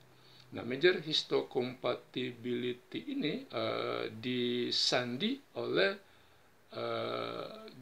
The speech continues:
gen yang disebut dengan gen H L A, Human Leukocyte Antigen Gene. Disebut dengan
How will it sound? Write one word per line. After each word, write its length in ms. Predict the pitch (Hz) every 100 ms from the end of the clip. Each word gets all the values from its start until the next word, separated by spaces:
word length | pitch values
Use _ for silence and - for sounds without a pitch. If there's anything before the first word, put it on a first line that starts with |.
| 120
gen 320 | 165 208 220
yang 160 | 123 117
disebut 200 | - 139
dengan 240 | 147 139 123
gen 240 | 147 165 165
H 240 | - 160 180
L 160 | 196
A, 160 | - - - -
Human 400 | 160 160 170 175 - - - - -
Leukocyte 720 | - 131 - 156 - 160 143 - - - - - 131
Antigen 1300 | 135 135 - 135 135 - - - - 143 131 131 143 208 113
Gene. 240 | - 160 - - - - - - - - - - - -
Disebut 320 | - 131 131
dengan 240 | 127 127